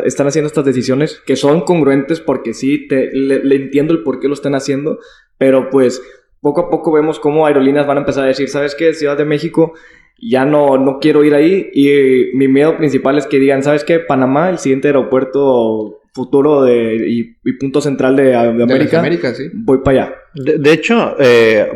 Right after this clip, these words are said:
Speaker 3: hoy por hoy, eh, la conexión, si tú llegas en un vuelo nacional vía Aeroméxico,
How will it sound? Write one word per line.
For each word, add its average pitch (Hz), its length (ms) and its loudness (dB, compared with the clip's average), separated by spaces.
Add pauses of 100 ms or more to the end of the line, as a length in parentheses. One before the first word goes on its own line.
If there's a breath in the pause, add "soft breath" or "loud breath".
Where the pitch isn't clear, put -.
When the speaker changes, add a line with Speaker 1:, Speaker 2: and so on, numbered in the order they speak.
Speaker 3:
hoy 131 180 2
por 170 140 2
hoy, 139 360 2
eh, 110 260 0
la 101 140 0
conexión, 113 480 -4
si 120 100 -10
tú 131 120 -2
llegas 135 340 0
en 113 120 -4
un 117 160 -8
vuelo 113 680 2
nacional 107 800 -4
vía 117 160 2
Aeroméxico, 113 760 -2